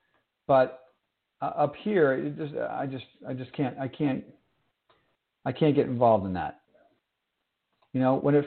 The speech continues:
first came out across the tops here of a weekly pattern, that was the time to buy it. Do I really wanna buy it up here? I don't think so.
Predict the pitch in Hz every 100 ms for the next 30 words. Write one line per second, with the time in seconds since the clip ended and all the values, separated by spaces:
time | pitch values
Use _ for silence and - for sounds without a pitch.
0 | - 208 202 - 190 180 165 - 160 151
1 | - 117 165 160 165 135 123 113 110 151
2 | 160 147 113 - 156 123 101 95 - _
3 | _ _ 151 147 143 147 151 135 117 120
4 | 123 107 87 123 117 135 160 147 139 120
5 | 139 139 127 127 - - 170 110 - _
6 | _ _ _ _ _ 147 156 - 101 -
7 | 73